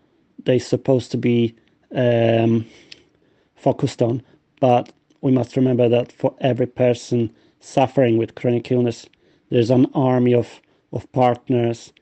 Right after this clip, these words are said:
who support them. So we shouldn't be forgotten. And sometimes I find that that is the case when it comes to some, some people. Um, the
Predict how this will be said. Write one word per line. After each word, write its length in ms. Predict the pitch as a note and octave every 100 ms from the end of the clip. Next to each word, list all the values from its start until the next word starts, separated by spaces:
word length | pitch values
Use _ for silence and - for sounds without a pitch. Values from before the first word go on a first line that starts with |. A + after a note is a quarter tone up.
| _ _ _
who 260 | A#2+ A2+
support 540 | G#2+ - - C#3+ A#2+ A#2
them. 260 | A#2 A#2 -
So 380 | - A2+ A2+ - _ _ _ _ _ _ _ _ -
we 580 | C#3 C#3+ C#3 C#3 D3 - _ _ _ _ _ _ _
shouldn't 460 | - - D3+ C3 B2+
be 320 | B2+ A#2+ C3 _
forgotten. 760 | _ B2+ A2 G#2 - A2+ A2 A2 _ _ _
And 200 | C3 B2
sometimes 600 | - E3 D#3+ D#3 C#3+ C3
I 100 | C3
find 360 | A#2 C#3+ C3 A#2
that 380 | A#2+ A2+ - _ _ _ _ _ _ _ _ _ _ -
that 280 | B2 -
is 160 | B2+ A2
the 140 | A#2
case 760 | A2 - A#2 C3+ D#3 - - -
when 160 | - B2
it 160 | A#2+ -
comes 260 | A#2 A#2
to 120 | - -
some, 460 | - A#2+ A#2 A#2 _ _ _ _
some 340 | - - A#2 G#2+
people. 640 | - A#2+ A2 B2 A#2 - _ _ _
Um, 500 | D3 C#3 C3+ C#3 D3 _ _ _ _ _ _ -
the 180 | E3